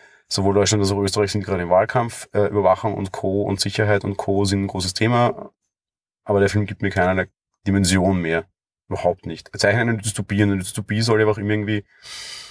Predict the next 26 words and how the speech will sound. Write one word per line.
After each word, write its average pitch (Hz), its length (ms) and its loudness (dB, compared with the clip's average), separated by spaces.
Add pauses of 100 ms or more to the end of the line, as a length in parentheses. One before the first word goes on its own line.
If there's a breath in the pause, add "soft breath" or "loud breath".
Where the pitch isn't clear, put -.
(600 loud breath)
auch 110 80 2
so 113 80 0
eine 110 80 2
gewisse 113 220 0
Aussage 98 440 2
haben. 90 140 0
Es 92 80 -6
ist 98 80 -2
eine 110 80 -4
gewisse 117 240 -2
Parabel, 104 460 4
es 98 100 -2
soll 104 140 2
eine 101 80 0
gewisse 107 420 -2
Weisheit 101 380 4
vielleicht 95 220 -4
mitgeben. 82 400 -8
Das - 120 -8
macht - 160 -10
er 85 60 -6
überhaupt 78 440 -2
nicht. 78 220 -14
Das 80 80 -16
ist 82 160 -6
einfach - 260 -8